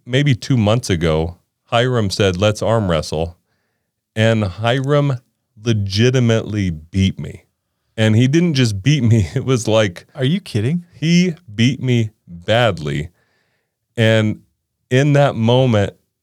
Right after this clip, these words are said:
Speaker 1: it was this mixture of feelings of being really happy for him and <laughs> really kind of bummed that somehow as a forty-three-year-old,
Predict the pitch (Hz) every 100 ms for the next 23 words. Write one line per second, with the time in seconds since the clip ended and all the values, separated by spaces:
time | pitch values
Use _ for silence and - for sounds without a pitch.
0 | _ 123 127 120 110 104 110 117 147 -
1 | 135 117 - 117 117 101 101 92 104 98
2 | 90 98 123 143 139 113 113 113 - 101
3 | - 98 87 92 90 87 - _ _ _
4 | _ _ - 113 107 135 123 139 113 113
5 | 104 98 98 95 107 104 98 87 92 -
6 | _ _ _ _ _ 107 101 98 98 90
7 | 92 87 85 - 98 87 - 98 90 87
8 | 85 80 85